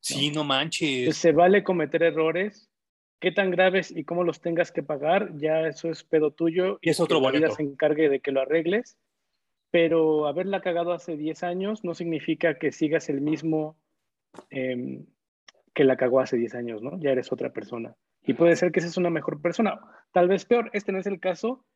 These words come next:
Speaker 2: Como tú dices, se redime, se
Speaker 1: Ajá.
Speaker 2: vuelve el héroe de su propia historia.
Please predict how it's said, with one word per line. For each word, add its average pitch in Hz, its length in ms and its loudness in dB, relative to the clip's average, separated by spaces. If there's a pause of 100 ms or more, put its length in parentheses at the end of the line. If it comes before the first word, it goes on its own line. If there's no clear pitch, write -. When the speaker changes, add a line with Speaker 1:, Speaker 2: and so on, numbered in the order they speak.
(140)
Speaker 2:
Como 156 180 -8
tú 175 100 2
dices, 185 240 0
se - 420 -12
redime, 175 560 -4 (240)
se 151 100 -2
Speaker 1:
Ajá. 139 80 2
Speaker 2:
vuelve 160 260 6
el 151 120 2
héroe 160 240 2
de 143 120 0
su 131 140 -14
propia 151 300 -4
historia. 185 560 -2